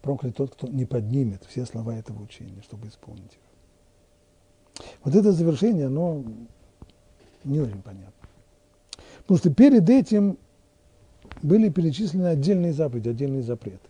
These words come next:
Конечно же, можно было задать вопрос, почему именно эти запреты. Запретов в Торе много. Триста шестьдесят пять запретов.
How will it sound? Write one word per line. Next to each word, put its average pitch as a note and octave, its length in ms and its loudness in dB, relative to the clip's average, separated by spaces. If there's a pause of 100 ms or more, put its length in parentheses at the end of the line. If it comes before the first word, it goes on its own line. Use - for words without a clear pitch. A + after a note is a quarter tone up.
(560)
Конечно F3+ 340 0
же, C3+ 100 -2
можно D3+ 280 -4
было C#3+ 160 -6
задать C3 320 -6
вопрос, E3+ 240 -8
почему F#3+ 300 -8
именно E3+ 160 -6
эти B2+ 180 -10
запреты. G2+ 340 -18
Запретов C3 320 -8
в - 40 -20
Торе F#3 200 -8
много. A2+ 300 -12 (1300)
Триста D3+ 320 -10
шестьдесят A#2 340 -16
пять G#2+ 200 -18
запретов. - 440 -20